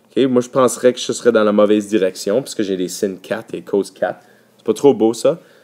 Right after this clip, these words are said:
Mais finissons, faire certain qu'on a, voir qu'est-ce qu'on va avoir. Bon, remarquez que ceci, ça, c'est un sur cos carré fois un sur sin carré. Si je multiplie ça par sin carré, cos carré, well,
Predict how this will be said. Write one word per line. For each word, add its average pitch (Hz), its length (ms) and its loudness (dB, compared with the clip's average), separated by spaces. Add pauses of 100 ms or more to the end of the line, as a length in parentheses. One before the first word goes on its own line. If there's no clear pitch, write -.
(160)
Mais 120 240 2 (640)
finissons, 156 440 0
faire 135 220 2
certain 117 320 -2
qu'on 110 180 -6
a, 92 120 -4 (500)
voir 95 160 -2
qu'est-ce 85 140 -8
qu'on 92 140 -8
va 87 120 -2
avoir. 85 380 -6 (600)
Bon, 151 120 8
remarquez 190 480 2
que 175 100 2
ceci, 170 380 -6
ça, 175 160 0
c'est 135 240 -4
un 143 100 4
sur - 220 -2
cos 135 440 0 (320)
carré 120 280 2
fois 131 600 0
un 143 140 0
sur 139 180 -6
sin 143 200 -6
carré. 139 400 -2 (360)
Si - 160 -8
je 175 80 -4
multiplie 185 360 0
ça 160 160 2
par 139 180 2
sin 139 240 -4
carré, 120 320 2
cos 175 240 0
carré, 107 480 -2 (460)
well, 135 160 8